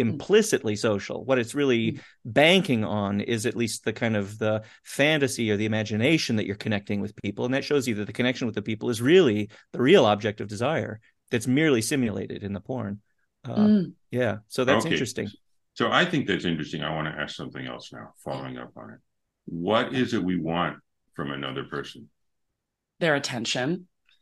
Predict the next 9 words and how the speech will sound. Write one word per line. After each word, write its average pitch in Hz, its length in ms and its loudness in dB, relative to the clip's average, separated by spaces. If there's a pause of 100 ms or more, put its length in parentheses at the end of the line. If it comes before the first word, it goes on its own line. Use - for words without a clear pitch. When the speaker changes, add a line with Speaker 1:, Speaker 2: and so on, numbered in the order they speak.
Speaker 3:
All 82 80 -2
Speaker 1:
Mm-hmm. 67 80 -4
Speaker 3:
right. 60 180 -4 (560)
Speaker 2:
On 147 140 2
Speaker 3:
But - 60 0
Speaker 2:
us. - 500 -2 (180)
Speaker 3:
I 76 180 -4
see. 69 420 -10
And 80 320 -4